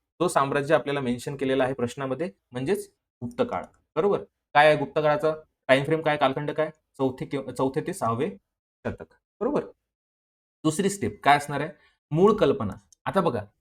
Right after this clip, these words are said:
पहिला जो प्रश्न होता त्याच्यामध्ये पूर्ण फोकस प्रश्नाचा कशाम-, कशावर होता? साम्राज्यावर होता आणि त्यांच्या कॉन्ट्रीब्युशन म्हणजेच योगदानावरती होता.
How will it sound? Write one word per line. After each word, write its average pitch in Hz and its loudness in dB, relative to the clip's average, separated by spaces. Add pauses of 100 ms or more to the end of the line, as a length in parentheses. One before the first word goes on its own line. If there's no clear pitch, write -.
(380)
पहिला 160 6
जो 208 4
प्रश्न 165 -4
होता 147 -4
त्याच्यामध्ये 165 -2
पूर्ण 185 0
फोकस 196 0
प्रश्नाचा 151 -4 (200)
कशाम-, 170 0
कशावर 165 2
होता? 165 -2 (240)
साम्राज्यावर 135 0
होता 117 -4
आणि 135 -4
त्यांच्या 131 -4 (300)
कॉन्ट्रीब्युशन 139 -2
म्हणजेच 143 -4
योगदानावरती 139 0
होता. 101 -8